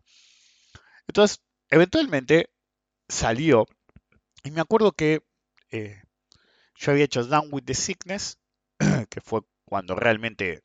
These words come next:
la situación se empezó a complicar, veintiocho días después y veintiocho semanas después. ¿Ok? Y todos tuvieron puntos críticos, si los escuchan los viejos, todos tuvieron puntos críticos. Creo que fue, eh, en Down with the Sickness, que, que fue lo que gatilló,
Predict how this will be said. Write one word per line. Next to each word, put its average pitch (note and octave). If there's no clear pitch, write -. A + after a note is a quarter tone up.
la G2
situación G2+
se -
empezó G2+
a -
complicar, G#2+
veintiocho B2
días E3+
después F#3+
y G#2+
veintiocho A2+
semanas G#2
después. -
¿Ok? -
Y -
todos D4
tuvieron E3
puntos D3+
críticos, G2+
si G#2
los G2+
escuchan C#3+
los D#3
viejos, F3
todos F#3+
tuvieron C#3
puntos B2+
críticos. A2+
Creo B3+
que G3+
fue, F3+
eh, A2
en B2+
Down D#3+
with D3+
the C#3+
Sickness, -
que, A2+
que A2
fue -
lo D3+
que D3+
gatilló, E3+